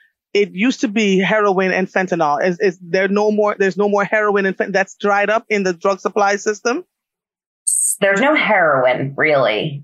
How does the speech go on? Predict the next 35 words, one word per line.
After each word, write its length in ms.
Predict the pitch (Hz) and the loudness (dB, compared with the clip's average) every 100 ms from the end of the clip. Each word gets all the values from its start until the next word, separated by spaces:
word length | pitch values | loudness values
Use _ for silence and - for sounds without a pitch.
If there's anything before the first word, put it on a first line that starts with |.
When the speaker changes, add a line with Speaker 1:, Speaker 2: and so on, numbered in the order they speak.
| - | -2
Speaker 2:
Um, 460 | 165 156 156 147 | 0 2 0 0
there 160 | 180 180 | 0 0
is 440 | 180 185 185 - | 0 0 0 -4
fentanyl. 600 | - 233 - 147 - - - _ - - - - | 0 0 2 0 -2 -4 -10 _ -14 -12 -10 -4
Speaker 1:
Mm-hmm. 100 | 190 | -2
Speaker 2:
So 760 | 185 180 180 165 160 160 160 - _ 185 165 - - 139 | -2 2 4 6 6 4 0 -6 _ -4 -2 -2 -4 0
and 200 | 175 170 | 2 2
it's 440 | 165 165 - - - | 0 -2 -6 -8 -4
kind 180 | 220 233 | 0 0
of, 360 | 190 - - 143 | 0 -2 -4 -2
there's 280 | 175 - | 0 0
so 240 | - 196 196 | 0 2 4
many 320 | 180 170 160 | 2 2 2
things 300 | 160 147 151 | 2 2 0
that 160 | - - | 0 0
kind 180 | 139 | -2
of 60 | 139 | 0
play 260 | 156 139 143 | 2 2 2
into 240 | 143 143 | 0 0
the 100 | 135 | -2
drug 280 | 147 139 139 | 0 0 0
supply, 540 | - - 127 123 110 - | -2 0 2 2 0 0
but 360 | 147 135 - _ _ _ _ _ | 2 2 0 _ _ _ _ _
there 140 | 185 180 | 0 2
was 180 | 185 180 | 2 0
an 160 | 170 | 0
article 440 | 156 170 180 180 180 | 2 2 2 2 2
that 120 | 170 | 2
was 160 | 165 156 | 0 0
released 380 | 165 160 147 | 2 2 0
that 140 | 151 143 | -2 0
people 240 | 151 147 | 0 0
can 180 | 143 147 | 0 2
reference. 720 | 151 135 139 131 139 151 143 - | 2 0 2 2 2 0 -2 -2
Uh, 500 | 151 143 139 143 | 2 2 4 2